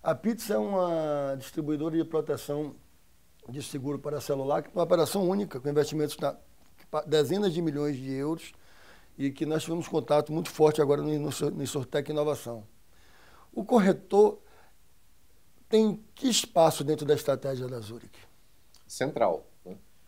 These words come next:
Speaker 2: É, veja, é, quando a gente fala que nós somos multicanal de distribuição,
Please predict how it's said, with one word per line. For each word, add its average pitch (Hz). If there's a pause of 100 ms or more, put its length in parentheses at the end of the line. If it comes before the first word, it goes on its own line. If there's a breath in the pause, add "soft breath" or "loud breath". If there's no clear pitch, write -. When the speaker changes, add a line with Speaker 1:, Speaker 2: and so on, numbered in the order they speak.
(140)
Speaker 2:
É, 90
veja, 90
é, 95
quando 170
a 160
gente 165
fala 82
que 82
nós 92
somos 92
multicanal 95
de -
distribuição, -